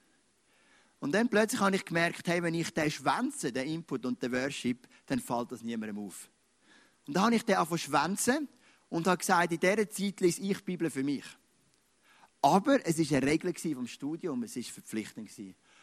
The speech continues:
Und irgendwann habe ich gemerkt, hey, es ist eine fromme Lüge. Ich habe mir gesagt, ich mache Zeit für mich, statt dass ich dort hingehe,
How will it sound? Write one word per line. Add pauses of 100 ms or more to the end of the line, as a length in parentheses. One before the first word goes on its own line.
(160)
Und
irgendwann
habe
ich
gemerkt,
hey,
es
ist
eine
fromme
Lüge. (300)
Ich
habe
mir
gesagt,
ich
mache
Zeit
für
mich, (1200)
statt
dass
ich
dort
hingehe,